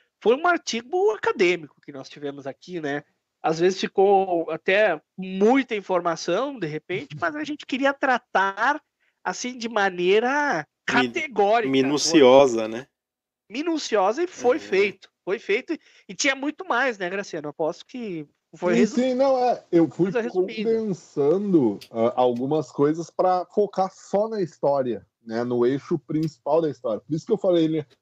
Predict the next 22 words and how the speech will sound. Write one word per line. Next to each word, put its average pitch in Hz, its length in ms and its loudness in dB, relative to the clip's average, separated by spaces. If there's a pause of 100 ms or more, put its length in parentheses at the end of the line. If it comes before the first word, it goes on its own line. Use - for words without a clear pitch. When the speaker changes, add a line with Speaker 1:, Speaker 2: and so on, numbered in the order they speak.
Speaker 3:
Ah, 262 140 -8
tem 185 260 0
vários 185 460 -2
ganchos 156 680 0
e 175 100 0
histórias 175 500 0
interessantes 202 680 -2
que - 60 -20
podiam 214 380 -2
ser 214 160 0
abordados, 175 760 0
mas 160 220 0
daí 160 260 2
nós 185 240 -4
ia 175 140 0
chegar 165 280 0
aos 175 180 -2
quarenta 185 800 -2
e 170 240 -2
um 180 260 -6
episódios 131 600 -2
mesmo. 127 340 -6